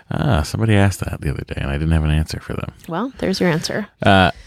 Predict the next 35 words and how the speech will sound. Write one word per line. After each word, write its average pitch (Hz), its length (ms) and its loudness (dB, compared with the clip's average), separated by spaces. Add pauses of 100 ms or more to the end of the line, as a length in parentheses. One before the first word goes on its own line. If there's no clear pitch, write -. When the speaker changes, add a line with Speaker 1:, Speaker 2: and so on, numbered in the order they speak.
(140)
Speaker 1:
yes. 71 400 0
So 107 200 4
he 113 260 4
Speaker 2:
But 226 100 4
he 233 140 2
can 220 160 4
ride 175 220 6
Matterhorn. 233 800 6
He 202 120 6
can 185 120 0
ride 170 200 -2
Space 165 260 -6
Mountain. 202 640 2
He 175 140 -8
can 180 140 -6
ride 175 360 4
Guardians 165 280 2
of 165 60 -8
the 190 60 2
Galaxy. 196 680 4 (160)
Speaker 1:
Conquer 107 300 4
the 92 100 4
mountain 62 320 0
range. 117 380 -6 (260)
Speaker 2:
And 196 200 0
he 226 200 0
did 226 220 0
all 247 180 2
those. - 260 -2
Big 175 160 2
Thunder 220 280 6
Mountain. 208 560 2 (120)
Speaker 1:
He 101 80 0
loved 107 260 6
them. - 160 -6